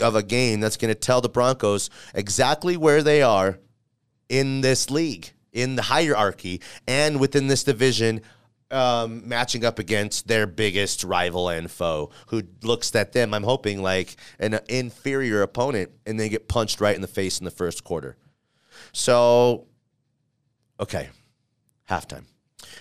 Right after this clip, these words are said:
Uh, DraftKings is a partner in this podcast. We don't do this podcast without our partners,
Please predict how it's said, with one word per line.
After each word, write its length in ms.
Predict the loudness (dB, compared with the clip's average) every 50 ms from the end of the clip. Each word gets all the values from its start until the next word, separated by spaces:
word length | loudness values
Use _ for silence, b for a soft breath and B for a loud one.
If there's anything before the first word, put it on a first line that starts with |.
| B B B B B
Uh, 380 | -4 -2 0 2 2 2 0 -2
DraftKings 720 | -4 -4 -2 0 0 0 -2 -4 -12 -14 -12 -12 -14 -12 -10
is 100 | -10 -10
a 40 | -8
partner 320 | -2 -2 -2 -2 0 -4
in 80 | -6 -6
this 120 | -8 -6
podcast. 520 | -4 -2 -2 -2 -4 -6 -8 -8 -8 -6
We 80 | -4 -4
don't 160 | -4 -4 -4
do 120 | -6 -6 -6
this 120 | -6 -4
podcast 500 | -2 -2 -2 -2 -2 -4 -6 -6 -6 -6
without 320 | -10 -8 -6 -4 -4 -2
our 100 | -4 -4
partners, 520 | -4 -2 -2 -2 -2 -2 -4 -8 -8 -8